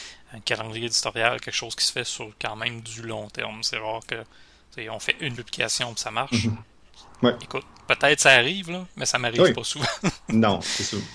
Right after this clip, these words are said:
Speaker 1: Dans le cas d'une infolette, ben, j-, ce que je comprends, c'est que c'est possible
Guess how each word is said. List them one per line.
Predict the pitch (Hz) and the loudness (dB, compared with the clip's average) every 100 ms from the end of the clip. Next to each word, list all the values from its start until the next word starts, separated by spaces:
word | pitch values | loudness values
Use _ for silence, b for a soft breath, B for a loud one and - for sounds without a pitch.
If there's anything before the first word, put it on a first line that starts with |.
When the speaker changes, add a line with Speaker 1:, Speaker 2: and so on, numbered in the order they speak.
| - - | 0 4
Speaker 1:
Dans | |
le | 127 | 6
cas | 180 | 4
d'une | 175 151 | 2 4
infolette, | 127 - 120 117 175 - _ _ _ _ - 123 113 | 4 2 -2 0 0 -2 _ _ _ _ -20 -6 4
ben, | 127 127 123 117 | 6 6 2 -2
j-, | 117 110 | -2 -2
ce | - | -2
que | 131 | 0
je | 120 | 0
comprends, | - 120 120 147 | 0 -2 0 -2
c'est | 151 - 120 | 0 0 -2
que | - | -2
c'est | - 127 - | -2 -2 -6
possible | - 123 - 139 | -4 0 0 0